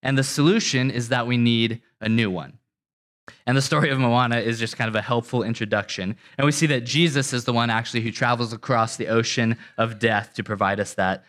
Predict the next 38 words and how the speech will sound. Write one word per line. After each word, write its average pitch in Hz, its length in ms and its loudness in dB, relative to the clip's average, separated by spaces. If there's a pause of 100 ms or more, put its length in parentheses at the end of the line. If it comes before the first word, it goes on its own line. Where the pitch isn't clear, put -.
(160)
new 101 160 0
heart. - 280 -4 (180)
So 165 180 0
it's 165 160 0
a, 185 200 2
it's 165 120 -2
a 180 60 4
longer 165 420 4
text - 400 -4
today, 165 160 2
but 151 100 2
I 139 40 2
think 147 180 -2
it's 160 120 -2
important 139 420 2
that 131 100 2
we 127 100 2
read 131 240 4
all 123 280 2
of 127 100 0
it. 123 180 0 (140)
So - 160 -2
follow 175 360 4
along 156 240 4
with 127 200 2
me 131 100 2
in 120 80 2
Romans 123 300 2
chapter 123 320 -2
two, 107 360 -2 (220)
where 117 120 2
we're 113 40 2
gonna 117 180 2
read 120 200 2
verses 120 360 -2
twelve 127 540 0
through 110 540 0 (240)
twenty-nine. 90 600 -2